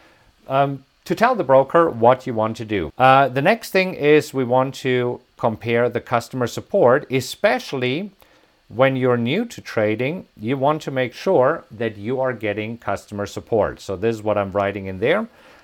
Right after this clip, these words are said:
And, uh, the last thing is the account minimum. For some of you, this might be important to know how much money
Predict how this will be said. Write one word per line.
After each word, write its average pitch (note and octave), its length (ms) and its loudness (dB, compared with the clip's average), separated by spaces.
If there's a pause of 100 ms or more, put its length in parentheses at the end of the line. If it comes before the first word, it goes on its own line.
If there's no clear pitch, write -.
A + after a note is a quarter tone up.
(180)
And, D#3+ 480 4
uh, C3+ 280 6
the B2+ 280 2
last A3 360 -2
thing D#3 340 -2
is D3 380 0
the C3 260 -4
account B2+ 720 -2
minimum. F#2+ 600 -4 (440)
For - 120 0
some A3 180 4
of G3 140 0
you, D#3+ 340 0 (400)
this B2 220 -4
might B2 260 0
be A2+ 140 -2
important D3 600 -2 (120)
to A#2+ 140 -4
know C3+ 440 2 (360)
how D3 260 0
much E3+ 340 -8
money B2 600 -2